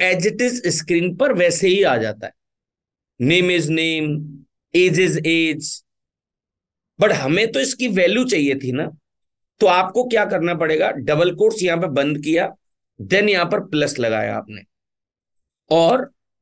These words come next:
यहां से इस प्लस को हटाया, again ages,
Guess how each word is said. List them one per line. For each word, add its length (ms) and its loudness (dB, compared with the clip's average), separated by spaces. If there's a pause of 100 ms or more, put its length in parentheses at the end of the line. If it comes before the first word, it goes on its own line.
(500)
यहां 280 2
से 140 0
इस 120 -2
प्लस 280 -2
को 140 -2
हटाया, 360 -4 (680)
again 380 2 (440)
ages, 480 0